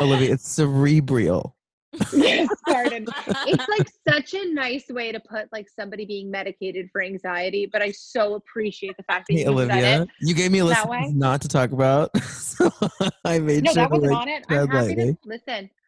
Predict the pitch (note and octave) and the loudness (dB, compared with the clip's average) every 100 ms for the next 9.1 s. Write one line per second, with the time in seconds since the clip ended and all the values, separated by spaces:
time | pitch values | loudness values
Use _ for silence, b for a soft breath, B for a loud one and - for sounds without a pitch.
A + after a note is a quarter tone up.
0 | _ G3+ A#3+ E4 C#4 C4 - G#3 D#4 G#3 | _ -4 -4 -4 -8 -8 -8 -4 -2 -4
1 | - B3 A#3 B3+ C4 B3+ A#3+ A#3+ C4 C4 | -6 -6 -6 -6 -10 -10 -10 -10 -10 -6
2 | B3+ A#3+ B3 A#3+ G#3+ A#3 G3 A3+ A3 G#3 | -4 -2 -4 -6 -6 -8 -4 -4 -4 -6
3 | F#3+ A#3 C#4+ C#4+ B3 - C4 C4 G#3+ E3+ | -4 -6 -6 -6 -8 -6 -8 -6 -8 -6
4 | G#3 _ - C4 C4+ C4+ C4+ B3 F#3+ F#3 | -8 _ -14 -12 -12 -8 -6 -4 -6 -4
5 | F#3 F#3 G3 G#3+ - D3+ A#2 - - - | -4 -4 -6 -8 -2 -2 -2 -2 -2 2
6 | E3 C#4+ C#4 B3 A#3+ B3+ C4 - F#3 A#3 | 0 0 -2 2 2 2 -2 -2 0 4
7 | C#4 D#3+ D#3 - - E3+ - F3+ E4+ D4 | 6 4 2 2 4 6 4 2 2 -2
8 | D#4 C#4 G#3+ E3 E3 F3+ F3+ D#3+ D#3+ E3+ | -4 -4 0 4 4 4 4 2 2 0
9 | E3 | 0